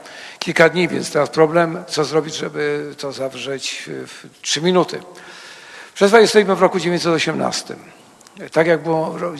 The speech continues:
w roku dziewięćset czternastym, polskie elity, y, to jest raptem kilkaset tysięcy osób. Polaków jest ponad dwadzieścia milionów, ale czynnie w polityce uczestniczy, no, cztery, góra pięć procent.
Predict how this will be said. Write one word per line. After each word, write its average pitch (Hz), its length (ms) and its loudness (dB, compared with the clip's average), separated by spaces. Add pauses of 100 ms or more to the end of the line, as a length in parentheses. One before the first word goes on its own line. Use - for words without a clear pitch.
(380)
w 147 60 -14
roku 151 440 -6
dziewięćset 151 320 -8
czternastym, 147 800 -6 (460)
polskie 185 380 6
elity, 165 460 -2 (1160)
y, 151 200 -12
to 156 120 -4
jest - 340 -4
raptem 170 540 4
kilkaset 180 420 0
tysięcy 160 400 -2
osób. - 460 -6 (260)
Polaków 165 380 4
jest 160 220 -2
ponad 175 360 0
dwadzieścia 156 420 -2
milionów, 160 480 -8
ale 131 240 -8
czynnie 175 440 -2
w 170 40 -18
polityce 165 500 -6
uczestniczy, 151 720 -12 (200)
no, 143 120 -10 (160)
cztery, 185 440 -2
góra 170 280 2
pięć 165 240 -2
procent. 151 460 -2